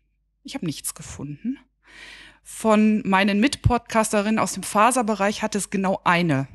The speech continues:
in ein kuratiertes Verzeichnis geschafft. Ich weiß von ungefähr zwanzig, die zusammen mit mir auf diese Verzeichnisse Sturm gelaufen sind.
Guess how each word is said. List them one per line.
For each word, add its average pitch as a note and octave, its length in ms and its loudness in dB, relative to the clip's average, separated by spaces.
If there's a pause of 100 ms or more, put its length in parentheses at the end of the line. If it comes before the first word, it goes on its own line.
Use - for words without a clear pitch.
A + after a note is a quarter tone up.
(180)
in F3 140 -4
ein D#3+ 160 0
kuratiertes E3 540 -4
Verzeichnis - 560 -6
geschafft. - 500 -2
Ich - 160 -10
weiß F3+ 200 2
von G#3 120 -2
ungefähr F#3 380 -4
zwanzig, B3+ 580 0
die G#3+ 140 -2
zusammen G3+ 360 0
mit F#3+ 160 -4
mir G3+ 200 4
auf G3 80 -4
diese F#3 200 -4
Verzeichnisse F3 560 -2
Sturm F#3+ 300 -2
gelaufen A3 420 4
sind. A3+ 280 0